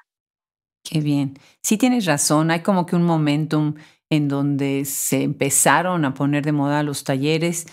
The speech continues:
Clara Obligado, por ejemplo, en España, que es una de las fundadoras de los primeros talleres que se abrieron en España, y qué bien lo traes a la conversación, porque poca gente,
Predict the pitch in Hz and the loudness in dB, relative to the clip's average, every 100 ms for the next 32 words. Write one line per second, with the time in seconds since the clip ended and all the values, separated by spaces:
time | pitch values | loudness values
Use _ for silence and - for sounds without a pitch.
0 | - _ _ 175 170 180 160 139 147 151 | -20 _ _ 2 4 2 0 -2 2 2
1 | 151 156 156 131 - 151 160 156 147 - | 2 -2 -2 -4 -2 -2 0 0 -2 0
2 | 151 147 151 151 143 - 160 156 147 135 | 0 0 -2 -2 -2 0 0 0 0 -4
3 | - 147 131 131 147 151 147 123 - 143 | -4 -2 0 0 0 0 -2 -4 -2 -2
4 | 160 196 190 - 139 156 165 160 - 139 | 0 0 -2 -2 0 0 -2 -2 -2 0
5 | 143 151 160 139 131 - 147 147 160 165 | 0 0 0 0 -2 0 0 2 0 -4
6 | 160 _ _ _ - 160 190 202 196 180 | -10 _ _ _ -4 0 0 2 0 0
7 | 175 165 156 147 143 147 139 147 147 208 | -2 -2 -2 -2 0 -2 -2 -2 -2 0
8 | 208 208 196 226 233 220 208 202 202 | -2 -2 -2 -2 -2 -2 -2 -2 -4